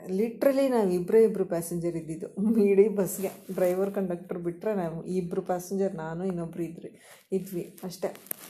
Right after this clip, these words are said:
So ಆರಾಮಾಗಿ ಸೋಷಿಯಲ್ ಡಿಸ್ಟೆನ್ಸಿಂಗು ಎಲ್ಲ ಆಯಿತು. ಆ, ರೂಟ್ ಮಾತ್ರ ಸಖತ್ತಾಗಿದೆ, ತುಂಬಾ ಚೆನ್ನಾಗಿದೆ. ವೆದರು ಪ್ಲೆಸೆಂಟ್ ಆಗಿದೆ, ಬಿಸಿಲಿದೆ but ಅಷ್ಟು ಇದಿಲ್ಲ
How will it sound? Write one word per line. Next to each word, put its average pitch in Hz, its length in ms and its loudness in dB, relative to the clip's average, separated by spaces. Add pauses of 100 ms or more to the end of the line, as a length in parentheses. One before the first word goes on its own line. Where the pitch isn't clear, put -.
(240)
So 196 80 -4
ಆರಾಮಾಗಿ 190 540 -2
ಸೋಷಿಯಲ್ 185 340 -4
ಡಿಸ್ಟೆನ್ಸಿಂಗು 180 540 -8
ಎಲ್ಲ 165 340 -6
ಆಯಿತು. 180 680 -10 (400)
ಆ, - 20 0 (360)
ರೂಟ್ 220 360 2
ಮಾತ್ರ 202 300 0
ಸಖತ್ತಾಗಿದೆ, 202 960 -4
ತುಂಬಾ 196 640 -6 (160)
ಚೆನ್ನಾಗಿದೆ. 185 720 -6
ವೆದರು 202 380 -2
ಪ್ಲೆಸೆಂಟ್ 185 420 -6
ಆಗಿದೆ, 175 560 -10 (240)
ಬಿಸಿಲಿದೆ 254 500 -4
but 226 320 0
ಅಷ್ಟು 185 720 -4
ಇದಿಲ್ಲ 170 400 -4